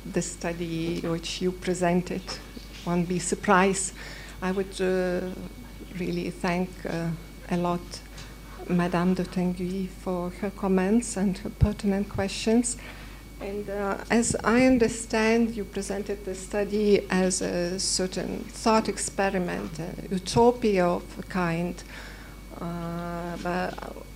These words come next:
I would think that utopias, uh, should, utopia based on compromise, as you have admitted. But,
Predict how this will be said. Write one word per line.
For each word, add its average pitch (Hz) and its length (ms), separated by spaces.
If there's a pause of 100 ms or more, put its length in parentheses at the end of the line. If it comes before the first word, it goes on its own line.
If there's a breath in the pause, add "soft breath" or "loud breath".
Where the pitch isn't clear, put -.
(220)
I 233 160
would 247 200
think 285 400
that 233 240
utopias, 214 1000
uh, 175 560 (420)
should, 180 300 (920 loud breath)
utopia 269 440
based 233 320
on 208 100
compromise, 208 880
as - 180
you 196 120
have 190 260
admitted. 185 580 (500 loud breath)
But, 185 160